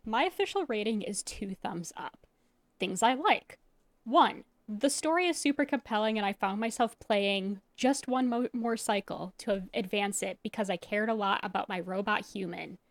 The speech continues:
I lost sleep playing way too late in the evening. Number two, there were some clear bad guys, of course, but also other humans with plain human flaws.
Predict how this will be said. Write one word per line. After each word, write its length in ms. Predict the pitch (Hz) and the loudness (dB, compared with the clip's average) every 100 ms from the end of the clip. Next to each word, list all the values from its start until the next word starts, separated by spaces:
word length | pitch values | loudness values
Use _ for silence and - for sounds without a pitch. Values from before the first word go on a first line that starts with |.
| _ _ - | _ _ -6
I 100 | 208 | -2
lost 360 | 185 226 240 - | 2 2 2 0
sleep 200 | 233 - | -2 -2
playing 320 | 214 208 190 | -2 -2 -2
way 160 | 180 196 | -4 -4
too 220 | - 196 | -4 -6
late 320 | 180 - - | -4 -6 -6
in 120 | 202 | -8
the 140 | 175 - | -8 -10
evening. 420 | 170 - - 220 _ _ _ _ _ _ _ _ | -12 -14 -18 -18 _ _ _ _ _ _ _ _
Number 240 | 175 170 196 | -10 -8 -6
two, 400 | - 349 240 170 _ _ _ _ - | 2 2 2 -4 _ _ _ _ -4
there 200 | 196 233 | 2 4
were 100 | 220 | 4
some 200 | - 185 | -2 -8
clear 300 | - 233 208 | -2 2 2
bad 400 | 175 170 262 254 | 0 6 6 6
guys, 280 | 175 165 - | 0 -4 -10
of 120 | - | -10
course, 460 | - - 240 - - _ | -4 -2 -2 -6 -16 _
but 120 | - - | -6 0
also 280 | 220 214 - | 2 2 2
other 200 | 285 339 | 2 2
humans 360 | 240 220 208 208 | 0 -2 -2 -4
with 200 | 185 - - | -10 -14 -2
plain 320 | 262 302 302 | 2 2 0
human 360 | - 233 233 | 0 -2 -2
flaws. 540 | 220 185 - 170 180 | -4 -4 -4 -4 -8